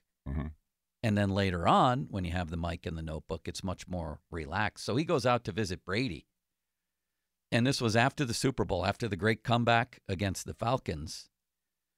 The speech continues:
Speaker 2: And Brady said to him, "Feel my arm," which might seem like an odd start to the conversation,
Speaker 1: <laughs>
Speaker 2: Bob, right?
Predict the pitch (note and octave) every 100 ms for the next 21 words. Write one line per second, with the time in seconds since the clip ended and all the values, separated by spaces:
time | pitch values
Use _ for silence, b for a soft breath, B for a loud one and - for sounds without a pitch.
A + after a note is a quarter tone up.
0 | _ _ _ _ - A#2+ A#2 G#2+ A2 C3+
1 | D3 D3 - B2+ A#2+ G#2+ G#2 F2+ - C#3
2 | F3 E3 C3 B2 A2 A#2 F#2+ - - _
3 | _ _ _ _ _ _ _ - A2 G#2+
4 | A2 G#2+ B2 A2+ A2 G#2+ G2+ G#2 G#2 -
5 | G#2+ G#2+ A2+ A#2+ G#2+ G#2+ A2 - B2+ C3
6 | D#3 A#2+ F2+ D#2+ - _ - G2+ D#3